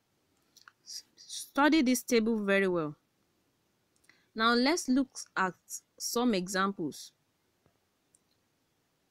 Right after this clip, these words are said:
Examples of this measurement in everyday use are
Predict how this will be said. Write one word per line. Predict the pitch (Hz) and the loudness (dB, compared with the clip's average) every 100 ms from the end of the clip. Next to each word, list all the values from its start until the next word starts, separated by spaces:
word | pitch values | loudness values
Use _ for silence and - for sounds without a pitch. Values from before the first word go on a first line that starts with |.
| _ - | _ -8
Examples | 214 254 381 381 370 | -2 0 0 2 2
of | 269 233 | 2 2
this | 269 - | 0 0
measurement | 247 247 254 247 247 240 | 0 2 2 2 2 2
in | 196 202 | 0 0
everyday | 226 233 202 214 214 240 247 _ _ _ _ | 0 0 2 2 4 2 -4 _ _ _ _
use | 190 214 220 - - | -4 -2 -2 -4 -4
are | 165 208 | 0 0